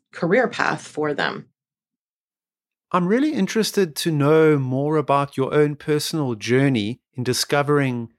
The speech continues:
Speaker 2: this area of work. So can you tell me more about how you stumbled upon this interest or how you came upon this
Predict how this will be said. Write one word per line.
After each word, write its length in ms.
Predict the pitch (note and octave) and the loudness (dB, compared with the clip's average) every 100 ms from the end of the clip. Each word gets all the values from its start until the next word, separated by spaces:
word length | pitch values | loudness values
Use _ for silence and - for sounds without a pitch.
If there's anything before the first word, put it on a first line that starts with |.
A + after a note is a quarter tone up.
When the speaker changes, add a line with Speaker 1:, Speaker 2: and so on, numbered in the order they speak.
| _ | _
Speaker 2:
this 200 | B2 - - | -8 -8 -4
area 360 | C3+ B2+ B2+ A#2 | -2 0 0 0
of 220 | G2 G2 | -4 -6
work. 400 | A2 A2+ G#2 - | -2 -2 -2 -6
So 520 | - C#3+ C3 C3 C3 _ _ _ | -2 0 2 0 -2 _ _ _
can 160 | - E3+ | -4 -2
you 80 | E3+ | -2
tell 220 | - G#3+ | 0 0
me 120 | C#4 | 0
more 300 | A3+ D3+ E3 | 0 0 -2
about 340 | D3+ C#3 C#3 - | 2 2 2 -6
how 840 | - C3+ C#3 C#3+ D3 D3 D3 C#3+ _ _ _ _ | -6 0 2 4 4 2 0 -4 _ _ _ _
you 580 | B2 A#2+ C3 C3+ C3+ C3+ | -12 -6 -4 -2 0 -2
stumbled 460 | - - D3+ D3 C#3 | -2 0 0 0 -4
upon 340 | - D#3 D#3+ | -2 0 2
this 180 | D#3 - | 0 0
interest 440 | D3 C3+ C#3 - | -2 -2 -4 -6
or 80 | C3+ | -6
how 200 | A#2 B2 | -4 -2
you 260 | C3 C3 B2+ | -2 -4 -6
came 280 | - D3+ D3 | -2 -2 -2
upon 360 | C#3+ C#3+ C3+ | -2 -2 0
this 260 | A#2+ A2+ | -2 -4